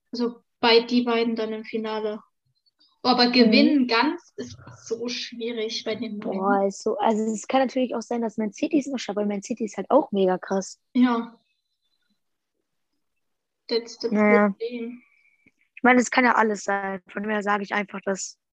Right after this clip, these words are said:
Speaker 2: Chelsea die Champions League holt. <laughs> Spaß. Nee, ich, ich sag, na, ich, ich bin eher, ich bin eher bei Paris irgendwie. Das ist so mein Gefühl.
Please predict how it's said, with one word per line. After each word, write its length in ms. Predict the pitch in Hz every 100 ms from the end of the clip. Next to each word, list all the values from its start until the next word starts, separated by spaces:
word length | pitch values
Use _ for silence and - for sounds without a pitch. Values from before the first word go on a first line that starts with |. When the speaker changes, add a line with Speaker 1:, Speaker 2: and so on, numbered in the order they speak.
| _ -
Speaker 2:
Chelsea 680 | - 196 190 - 196 190 196
die 300 | - - 180 185
Champions 320 | 208 196 190
League 200 | 196 -
holt. 180 | 202 202 262 214 - 202
<laughs> 520 | - 254 254 226 233 208
Spaß. 380 | 208 190 196 - - - - - - - _
Nee, 320 | 233 247 240
ich, 220 | 233 214 -
ich 220 | 247 -
sag, 280 | 220 220 208 - - _ _ _ _ _ _ _ _ _ - - - _ _ - - _
na, 240 | 220 220 226
ich, 180 | 214
ich 140 | 233 202
bin 440 | 254 247 240 233
eher, 440 | - 254 240 233 226 -
ich 160 | - 202
bin 120 | 233
eher 180 | 226 220
bei 120 | 208
Paris 440 | 190 202 202 202 -
irgendwie. 380 | 190 196 202 - _ _ -
Das 120 | 208
ist 60 | -
so 80 | 208
mein 200 | 208 196
Gefühl. 360 | 196 214 202